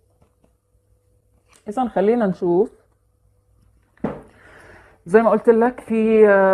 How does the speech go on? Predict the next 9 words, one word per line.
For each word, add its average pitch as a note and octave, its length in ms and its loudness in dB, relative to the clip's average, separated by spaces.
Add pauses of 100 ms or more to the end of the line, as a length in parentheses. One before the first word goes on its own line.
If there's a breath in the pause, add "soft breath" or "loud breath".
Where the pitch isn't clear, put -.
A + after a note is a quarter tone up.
(220)
في، A3+ 240 -10 (320)
يعني E3 400 -6
في G#3+ 380 -6
استشفاء F#3 840 -4
أو F3 380 -2
عم E3+ 460 -2 (200)
تحاول G#3 540 2
إنك F3+ 420 -8 (840)
تنسى G#3+ 540 -6